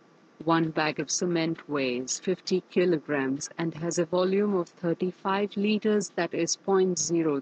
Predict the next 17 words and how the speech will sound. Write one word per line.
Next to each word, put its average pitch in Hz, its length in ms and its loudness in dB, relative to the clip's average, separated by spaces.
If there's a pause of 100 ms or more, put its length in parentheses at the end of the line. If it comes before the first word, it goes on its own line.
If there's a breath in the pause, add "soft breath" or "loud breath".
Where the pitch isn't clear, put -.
three 214 240 -2
five 214 420 -2
meter 190 360 0
cube. 156 520 -2 (2000)
The 180 100 -2
gauge 170 500 2
boxes 170 680 -2
made 175 320 0
fill 196 380 2
one 165 320 0
bag 156 280 0
of 151 120 -2
cement, 196 580 2
that 196 200 0
is 165 180 2
zero 202 380 0
point 214 400 0